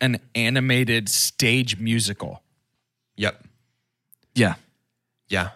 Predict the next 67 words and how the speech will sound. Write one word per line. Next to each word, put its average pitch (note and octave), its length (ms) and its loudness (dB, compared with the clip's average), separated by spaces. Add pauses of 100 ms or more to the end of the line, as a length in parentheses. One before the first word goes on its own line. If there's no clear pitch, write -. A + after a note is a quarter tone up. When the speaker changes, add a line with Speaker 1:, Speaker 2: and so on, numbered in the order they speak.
(140)
Speaker 2:
I C3 100 4
think, B2+ 280 2
I A#2 40 2
mean, A2+ 140 6
if G#2 120 0
we're, A#2+ 280 4
if G#2+ 100 -2
we're B2+ 120 4
comparing G2+ 460 2
Frozen, F#2 360 0
Tangled, F#2 340 -2
Moana, E2 640 0
Frozen A2 440 0
is E2+ 180 0
the F2+ 120 -6
bottom D#2 640 -4
of - 160 -6
those, D2+ 400 -4
I E2+ 80 -2
think. - 400 -10 (140)
Speaker 1:
I B2 40 -4
think A#2+ 140 -4
so, - 80 -2
Speaker 2:
I A2 40 -2
think A2 160 -2
Speaker 1:
too. G2+ 40 0
Speaker 2:
it's G2 120 -6 (120)
easily F2+ 380 -2
the D#2+ 80 -4
worst C#2+ 280 -6
out B1 100 -6
of - 80 -12
the F2 40 -10
three C#2 220 -8
of - 100 -10
those. - 220 -12
Speaker 1:
I C3 40 2
think C3+ 160 4
so, A2+ 120 2
too. A#2 200 0
Speaker 2:
I - 40 2
don't G#2+ 80 0
Speaker 1:
And B2 80 -2
Speaker 2:
know C#3+ 60 2
Speaker 1:
I G2+ 40 0
Speaker 2:
why. A#2+ 240 0
I G#2+ 60 2
think B2+ 160 0
it, B2+ 100 2
'cause A#2 140 0
it A#2 80 2
had A#2 140 2
Olaf. G2 440 0 (120)
I G#2 120 4
honestly G2+ 300 0
think F2+ 180 -2
it's - 120 -4
Olaf, E2 360 0
and E2 100 -8
kids D#2+ 380 -4
are F2+ 160 2
wild D#2+ 440 0
about D#2 240 -2
that D2 140 -4
icy - 260 -6
guy. - 180 -12
Speaker 1:
It's F3+ 180 -2